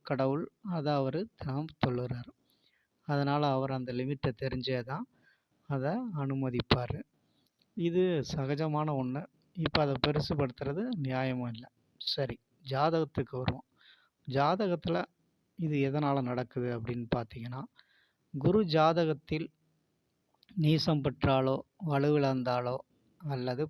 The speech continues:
பாவகிரக பார்வை பட்டாலோ, அவர் மனித இனத்திற்குள் இன்னொரு மனிதனால் அவமதிக்கப்படுவார். குரு வலுத்தாவே மற்ற இன்னொரு மனிதர்கள்ட்ட அவமானங்கிறது சாதாரணமா ஏற்படும். அப்படி ஏற்பட்ட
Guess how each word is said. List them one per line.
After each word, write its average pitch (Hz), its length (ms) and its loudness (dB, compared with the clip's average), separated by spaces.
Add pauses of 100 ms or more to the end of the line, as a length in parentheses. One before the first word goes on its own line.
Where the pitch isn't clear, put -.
பாவகிரக 139 600 2
பார்வை 127 420 2 (120)
பட்டாலோ, 123 520 -4 (680)
அவர் 160 380 4 (180)
மனித 160 440 2
இனத்திற்குள் 147 800 -2 (140)
இன்னொரு 151 380 0
மனிதனால் 147 560 2 (180)
அவமதிக்கப்படுவார். 135 1160 0 (720)
குரு 175 360 4
வலுத்தாவே 156 640 4 (540)
மற்ற 151 320 0
இன்னொரு 143 420 0
மனிதர்கள்ட்ட 147 640 -2 (200)
அவமானங்கிறது 139 920 0 (160)
சாதாரணமா 131 720 -2 (240)
ஏற்படும். 131 600 -2 (600)
அப்படி 135 440 2
ஏற்பட்ட 147 720 0